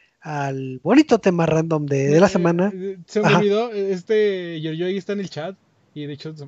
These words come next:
Speaker 2: se me olvidó saludar desde el principio, pero me estaba riendo porque cuan-, antes de que empezara, bueno, más bien justo cuando empezó la reseña,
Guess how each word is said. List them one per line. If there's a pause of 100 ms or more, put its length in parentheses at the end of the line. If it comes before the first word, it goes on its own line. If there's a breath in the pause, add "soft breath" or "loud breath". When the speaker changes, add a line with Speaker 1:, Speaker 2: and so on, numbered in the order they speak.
(140)
Speaker 2:
se
me
olvidó
saludar
desde
el
principio, (400 soft breath)
pero
me
estaba
riendo
porque
cuan-,
antes
de
que
empezara,
bueno,
más
bien
justo
cuando
empezó
la
reseña,